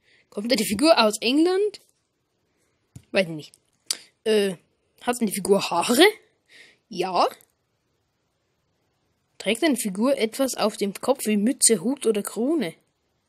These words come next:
Nö, eigentlich nicht. Hat eine Figur schwarze Haare? Weiß ich nicht. Hat eine Figur schöne Bauchmuskeln? <laughs> Nein, das, <laughs> besitzt eine Figur den Führerschein? Ja,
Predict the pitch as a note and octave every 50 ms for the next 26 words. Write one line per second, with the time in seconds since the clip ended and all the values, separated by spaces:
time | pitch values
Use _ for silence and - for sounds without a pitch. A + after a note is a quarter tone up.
0 | _ _ _ _ _ _ _ _ _ _ _ _ _ _ _ _ _ _ _ _
1 | _ _ G3+ F3+ E3+ F3 F#3 A#3 D4 G4+ A4 F4+ A#3 - - _ _ _ _ _
2 | _ - E3+ F3+ G3+ G#3 C#4+ D4 D4 - D#4+ F4+ F4+ - G3+ F#3 F#3+ G3+ F#3+ F#3+
3 | G3 F#3+ A3+ A3+ G#3 G#3 G3+ A3 A3+ - A3 G3+ A#3+ B3 B3+ A3+ A3+ A3 A3+ -
4 | - - - D#3+ - - - - - - - - - - - - A3 A#3 B3+ A#3+
5 | A#3 G#3 G3+ G#3+ G3+ A3 B3 C#4+ D4 C#4+ - A#3 A#3 A#3 A3+ - - - B3 C#4
6 | - - A#3 B3 A#3 - - - - F4 - - - - - - - - - -
7 | - G4+ F4 G4+ A#4+ A4+ A4+ A#4+ G#4+ - - - - - - _ _ _ - -
8 | - - - - G#4+ - - - A4 - - - G#4+ F#4+ - F4+ E4+ F#4+ G#4 -
9 | - G#4 F#4+ - E4+ E4 D#4+ - - F#4+ F4+ E4 - C#4+ C#4+ - - C#4 A#3 A#3
10 | A#3 A#3 B3+ C4 - - - B3 C4 C#4 D4+ D4 C#4 B3+ G3+ F#3 -